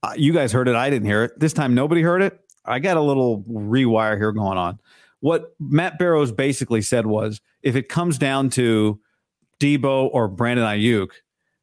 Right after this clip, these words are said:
uh, he thinks the Niners would go with Ayuk. And he has said this repeatedly. This isn't just a new thing that he said last week. Um, he said the chemistry with Brandon, between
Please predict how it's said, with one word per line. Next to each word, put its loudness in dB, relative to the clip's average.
uh, 0
he 0
thinks -4
the -2
Niners -2
would -6
go 0
with 0
Ayuk. 2
And 0
he 4
has 0
said -2
this -6
repeatedly. -2
This -6
isn't 0
just -4
a -2
new 4
thing 0
that -2
he -4
said -2
last -2
week. 0
Um, -2
he 0
said 0
the 0
chemistry 0
with 0
Brandon, 0
between 0